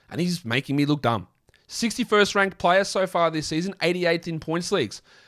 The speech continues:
All right, that's great. The starting role, we knew he was gonna lock that in. I thought that he might play thirty minutes a night, though, not like thirty-three, thirty-four. So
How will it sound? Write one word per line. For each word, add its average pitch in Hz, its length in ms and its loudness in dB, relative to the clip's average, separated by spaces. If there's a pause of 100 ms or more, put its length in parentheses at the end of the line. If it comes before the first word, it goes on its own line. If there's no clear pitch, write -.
(120)
All 180 120 6
right, 240 260 6
that's 143 220 2
great. 160 320 6 (420)
The 135 160 -4
starting 208 380 6
role, 226 280 4
we 175 140 -2
knew 180 220 0
he 196 140 2
was 165 100 2
gonna 156 160 2
lock 151 220 2
that 143 140 2
in. 107 180 -2 (380)
I 160 60 -4
thought 220 480 4
that 170 80 -2
he 165 60 0
might 165 240 4
play 135 160 0
thirty 135 360 -2
minutes 147 280 -4
a 156 40 -4
night, 147 180 -2
though, 226 100 2
not 135 180 0
like 127 140 0
thirty-three, 123 460 0
thirty-four. 117 500 -2
So 127 240 2